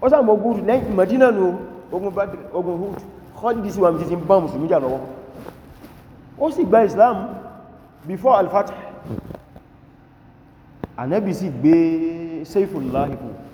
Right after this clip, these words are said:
Bóyá, idà Ọlọ́run, ìwọ, anta Sayfullah. Àwọn ọjọ́ ń gba ara o, à, ó sọ àfi lead kíní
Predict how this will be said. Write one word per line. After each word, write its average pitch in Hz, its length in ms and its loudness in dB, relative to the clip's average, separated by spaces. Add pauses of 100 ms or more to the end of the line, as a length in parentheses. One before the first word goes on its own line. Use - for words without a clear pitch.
(1160)
Bóyá, 165 240 2 (240)
idà 147 380 -2
Ọlọ́run, 156 220 0 (100)
ìwọ, 135 240 0
anta 165 280 -4
Sayfullah. 110 460 -10 (2750)
Àwọn 220 260 4
ọjọ́ 262 180 4
ń - 40 -2
gba 196 120 8 (380)
ara 202 260 4
o, 185 80 -2 (340)
à, 151 240 -2 (160)
ó 240 100 -2
sọ 208 100 -2
àfi 196 320 -4
lead 196 140 -8 (100)
kíní 202 160 -8